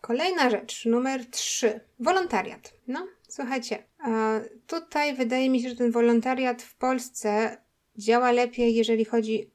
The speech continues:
o święta Bożego Narodzenia, bo to wtedy jakoś tak jest bardziej rodzinnie, bardziej ten opłatek i ta kolacja wigilijna i to wszystko. Ale nawet w święta Wielkiej Nocy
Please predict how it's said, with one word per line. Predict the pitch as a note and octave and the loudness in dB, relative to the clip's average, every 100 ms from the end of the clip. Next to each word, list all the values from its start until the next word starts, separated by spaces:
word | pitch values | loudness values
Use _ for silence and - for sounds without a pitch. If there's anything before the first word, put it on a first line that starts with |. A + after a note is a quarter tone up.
| - | -2
o | G#3 G#3 G#3+ G#3+ | 0 4 4 2
święta | G#3+ - A3 G#3+ G#3+ G#3+ G#3 G3+ G#3 | 0 -2 0 2 0 0 0 -2 -2
Bożego | G#3+ G#3+ G#3+ G#3+ | -2 0 0 0
Narodzenia, | G#3 G3 G3 G3 F#3 F#3 F#3 B3+ D4 | -2 -2 -4 -6 -10 -8 -4 -2 0
bo | A#3 | -2
to | A3 | -4
wtedy | - C4 C4+ | -4 -2 0
jakoś | B3 A#3 A3 | 0 0 -4
tak | - G#3 | -2 -4
jest | G#3 G3+ - _ _ | -2 -4 -8 _ _
bardziej | A#3 A3 A#3 A3+ A3+ G#3+ G#3 | -2 2 2 2 2 4 2
rodzinnie, | F#3+ F#3+ A3 A#3+ A#3 G#3+ | -2 0 4 6 4 4
bardziej | G3+ G3 A3 | 0 -4 -6
ten | G#3+ A3 | -4 -4
opłatek | A3 G#3+ G#3+ A3 G#3+ G#3 G#3 - | -2 -2 -2 -2 -2 -2 -4 -10
i | G3 | -10
ta | G#3 | -10
kolacja | - A3+ A#3 A#3 A#3 | 0 2 2 2 -2
wigilijna | G#3+ G#3+ A3 G#3+ G#3+ G#3 G3 | 0 0 -2 0 2 0 -2
i | |
to | G3 - | -8 -16
wszystko. | - A#3 - - A3+ - _ _ _ _ _ _ _ - | -6 -6 -4 -4 -4 -8 _ _ _ _ _ _ _ -4
Ale | A3+ B3+ | 0 0
nawet | C4 C4 B3 | 0 -2 -4
w | B3 B3 B3+ | -6 -4 -6
święta | B3 - B3 A#3+ | -6 -4 -4 -2
Wielkiej | B3 A#3+ C4+ | -4 -6 -8
Nocy | E4 G4 - F#3 - | -6 -6 -4 -6 -8